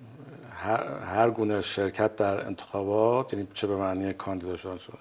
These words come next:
رای دادن، به ای نحو کان، اه، خلاصه، اه، در حکم مقابله با دموکراسی و حقوق بشر و این چیز است و خلاف منافع مثلاً ملت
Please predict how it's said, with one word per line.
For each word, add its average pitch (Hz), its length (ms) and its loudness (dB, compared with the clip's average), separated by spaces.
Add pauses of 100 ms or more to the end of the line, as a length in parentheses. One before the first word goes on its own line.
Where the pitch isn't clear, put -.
رای - 260 -14
دادن، - 280 -8 (720)
به 120 160 12
ای 123 240 10
نحو 104 340 8
کان، 127 600 10 (800)
اه، 104 520 4
خلاصه، 107 480 2
اه، 131 320 8 (760)
در 110 160 2
حکم 107 260 0
مقابله 101 540 2
با 113 280 8
دموکراسی 92 680 -2
و 113 60 6
حقوق 98 340 2
بشر 95 340 2
و 120 260 0 (400)
این 95 240 -6 (360)
چیز - 240 -14
است - 220 -18 (880)
و 92 160 0 (160)
خلاف 98 420 0
منافع 85 480 -4 (280)
مثلاً - 460 -10
ملت - 360 -10